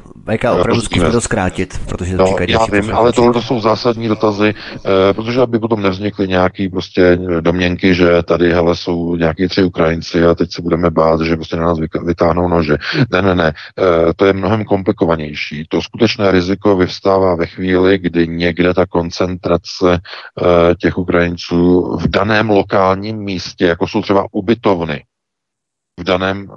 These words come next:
Speaker 2: místě přeroste tu bezpečnou hranici, kdy je to ještě pořád český prostor, který se řídí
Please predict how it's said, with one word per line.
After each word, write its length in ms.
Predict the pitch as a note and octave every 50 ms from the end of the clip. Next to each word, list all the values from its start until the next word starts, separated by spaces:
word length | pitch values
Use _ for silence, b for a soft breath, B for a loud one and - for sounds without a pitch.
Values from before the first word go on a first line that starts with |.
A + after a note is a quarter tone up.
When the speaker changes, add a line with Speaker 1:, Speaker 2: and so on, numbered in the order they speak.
| - F#2
Speaker 2:
místě 520 | F2 F2+ F2+ F2+ F2 - - - G2 F#2+
přeroste 800 | F#2 - - - - - F2+ F2+ G2 - - - - - F#2 E2+ E2 B B B B
tu 180 | - F#2 F2+ E2+
bezpečnou 680 | E2 D#2+ F#2 E2+ - - - G2 - - - F2+ F#2 F#2
hranici, 720 | E2+ F2+ E2+ E2+ F2 E2+ E2 D#2+ - - F2+ E2 D#2+ F2 F2+ B B B B B B B B B -
kdy 580 | G2+ F#2+ F#2+ - G2 F2 F2+ G2 F#2 F2+ F2+ - - - -
je 160 | - F#2 G2+
to 120 | - B2+ A2+
ještě 320 | A2 A#2+ - - - A2
pořád 420 | F#2+ G2 F#2 F2+ G2+ F2+ F2 - -
český 480 | - - G#2 F2+ - - - A2+ A2
prostor, 600 | - - G2 F#2+ - - - - F#2+ F#2 F#2+ G2+
který 260 | - - - F#2+ F#2
se 180 | F2+ - G2+ F2
řídí 640 | - F2+ F2+ F2 F2 E2+ F2+ F#2+ G2 G2 G2 G2